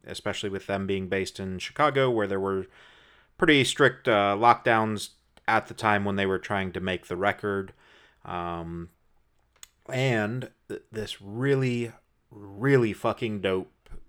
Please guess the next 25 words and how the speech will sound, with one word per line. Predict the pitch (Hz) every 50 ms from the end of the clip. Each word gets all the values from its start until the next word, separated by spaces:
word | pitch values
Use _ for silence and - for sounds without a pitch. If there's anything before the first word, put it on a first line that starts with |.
| _ -
event | 107 101 87 90 117 135 131 135
that | 139 -
they're | - 135 123
putting | - 135 127 123 123 123 120
on | 117 117 113 113 110 113 110 107 98
that | 95 95 92 92 - - _ - - - _ _ _ _ _ _ _
hopefully | 180 202 202 202 190 165
is | 131 -
gonna | 175 156 147
become | 139 143 135 135 - _ _ _ _ _ - - 147 151 143
an | 135
annual, | 131 135 139 139 143 143 139 143 139 139 135 135 135 127 117 117 123 - -
um, | 113 113 113 113 110 110 110 110 107 104 110 110 104 -
festival, | - 170 185 - - 135 117 107 101 98 104
and | 87 101 101 101 101 101 104
it's | 107 101 -
called | - - - 113 110 107 104 104 101 101 95 - - - - - - - _ _ _ _ _
Hands | - - 143 143 143 139 135
Off | 131 123 117 113 - - -
Our | 113 104 101 95
Fest. | - - - 156 180 196 196 - - - - - - _ _ _ -
Its | 113 107 107 - - - - - - - - _ _ _ _ _ _ _ _ _ -
acronym | 107 104 - - 104 107 107 104
is | 95 90 -
hoof. | - - 165 180 175 - - - -